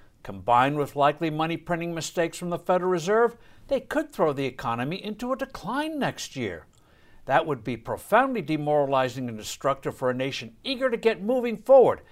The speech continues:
after this deadly, debilitating pandemic, and it would be political poison for Democrats. Doubling the capital gains tax would reduce future federal revenues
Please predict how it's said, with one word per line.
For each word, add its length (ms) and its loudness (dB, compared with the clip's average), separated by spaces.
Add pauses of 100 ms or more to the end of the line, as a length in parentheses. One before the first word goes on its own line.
(180)
after 240 -6
this 200 -4
deadly, 440 0
debilitating 800 -2
pandemic, 680 -4 (400)
and 260 0
it 80 -2
would 160 -4
be 140 -6
political 440 -4
poison 460 -2
for 180 -8
Democrats. 800 -6 (680)
Doubling 360 6
the 100 -2
capital 420 2
gains 400 -4
tax 440 0 (240)
would 160 0
reduce 560 4
future 400 -4
federal 380 2
revenues 580 0